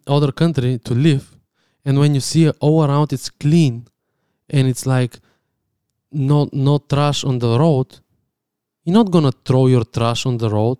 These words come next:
You're not, you're trying to, like, adapt and be like, "Okay,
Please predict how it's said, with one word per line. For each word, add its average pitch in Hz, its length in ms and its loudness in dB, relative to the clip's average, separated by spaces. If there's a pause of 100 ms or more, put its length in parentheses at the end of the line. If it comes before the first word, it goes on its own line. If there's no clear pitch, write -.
You're 139 100 -4
not, 180 260 -2
you're 139 140 -2
trying 180 420 -2
to, 165 160 -2 (560)
like, - 480 -4 (100)
adapt 147 480 -4
and 131 140 -4
be 147 80 -2
like, 147 280 -2
"Okay, 135 440 -2